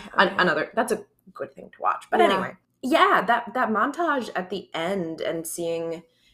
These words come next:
Speaker 1: you know, where we came from and where we've gone and how time and technology and movies are gonna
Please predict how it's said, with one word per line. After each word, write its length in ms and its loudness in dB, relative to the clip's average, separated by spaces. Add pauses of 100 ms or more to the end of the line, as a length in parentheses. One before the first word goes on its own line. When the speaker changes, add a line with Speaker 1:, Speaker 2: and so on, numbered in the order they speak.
(140)
Speaker 1:
you 120 -4
know, 120 2
where 240 4
we 180 0 (100)
came 280 -6
from 240 -2
and 180 -4
where 200 2
we've 360 -8 (260)
gone 480 2
and 140 -2
how 560 0 (340)
time 400 0
and 400 0
technology 720 0
and 180 -4
movies 480 -4
are 100 0
gonna 220 -2